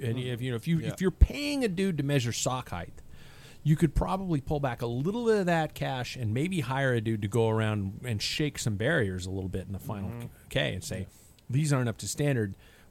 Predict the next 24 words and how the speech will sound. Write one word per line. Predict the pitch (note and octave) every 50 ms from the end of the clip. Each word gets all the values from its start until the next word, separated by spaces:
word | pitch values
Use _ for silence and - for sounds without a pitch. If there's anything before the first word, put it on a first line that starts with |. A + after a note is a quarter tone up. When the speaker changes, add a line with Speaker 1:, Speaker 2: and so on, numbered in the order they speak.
| - -
Speaker 1:
We're | A#2 A2 A2 C3+ D3
not | C#3 C3
gonna | A#2 A#2+ A#2
start | - - C3+ A#2 -
the | G#2+ G2+
race | A#2+ C3+ C3 A2+ - - -
until | - G2+ - A2+ A2
you | A2 G#2
get | G2+ G#2+ F#2+
these | - G2+ G2
up | F#2 -
to | - -
standard." | - - E3 D#3+ D3 A#2 F#2 E2+ E2 F2 -
And | A#2 A2 G#2 G2+ G2 G#2
then | G#2 G#2 G#2 G#2 G2
they | G#2+ A2 G#2+
can | - A#2 G#2
go | G2 A2 G#2+ G2+
find | - - A#2+ B2+ C3 C3+ -
some | - B2+ A2
people | - - G#2 - G#2+ G2+ G2+ G2+ - - - - - - - -
and | A2+ G#2+ G#2+ G2
grab | A2 G2+ G2+ G#2 G#2 -
some | - G#2+ F#2+